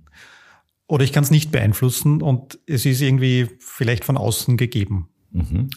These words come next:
Speaker 2: Okay, das wäre jetzt ein Umstand, den du als unangenehm beurteilst, vorher verurteilst.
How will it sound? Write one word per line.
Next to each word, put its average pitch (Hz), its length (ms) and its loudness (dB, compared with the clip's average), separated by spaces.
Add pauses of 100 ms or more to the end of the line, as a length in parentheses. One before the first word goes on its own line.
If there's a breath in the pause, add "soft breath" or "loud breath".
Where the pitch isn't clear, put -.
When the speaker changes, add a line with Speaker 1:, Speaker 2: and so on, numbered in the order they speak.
Speaker 2:
Okay, 90 640 -2
das 95 180 -2
wäre 95 120 4
jetzt 95 140 0
ein 85 60 2
Umstand, 120 720 2 (540 soft breath)
den 98 180 2
du 110 120 0
als 113 160 0
unangenehm 101 920 2 (140)
beurteilst, 104 920 0
vorher 113 640 0
verurteilst. 104 1080 -2